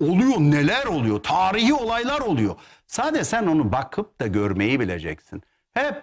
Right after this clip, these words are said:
ana akım medyada göremezsin bunları. Bunların hepsi reel, gerçek.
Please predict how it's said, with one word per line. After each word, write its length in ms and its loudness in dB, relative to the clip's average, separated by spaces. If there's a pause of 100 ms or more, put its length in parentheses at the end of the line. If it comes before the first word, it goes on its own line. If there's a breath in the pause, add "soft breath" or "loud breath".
(160)
ana 320 0
akım 280 -2
medyada 340 -2
göremezsin 680 -6
bunları. 340 -14 (400)
Bunların 560 -2
hepsi 640 -4
reel, 500 -4 (180)
gerçek. 580 -4